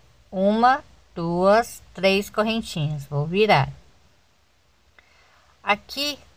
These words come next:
nessa primeira argolinha, vou fazer um ponto baixo.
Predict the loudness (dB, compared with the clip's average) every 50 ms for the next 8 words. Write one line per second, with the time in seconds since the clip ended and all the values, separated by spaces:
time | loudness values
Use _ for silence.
0 | _ _ -6 -2 -2 0 0 -2 -4 -2 -2 -2 0 2 4 6 8 8 8 8
1 | 8 6 6 6 6 4 2 2 2 2 2 2 0 -4 -8 -10 -10 -10 -2 0
2 | 0 0 2 2 2 2 2 2 0 2 0 0 0 -2 -2 0 0 0 0 -2
3 | -6 -10 -16 -20 -20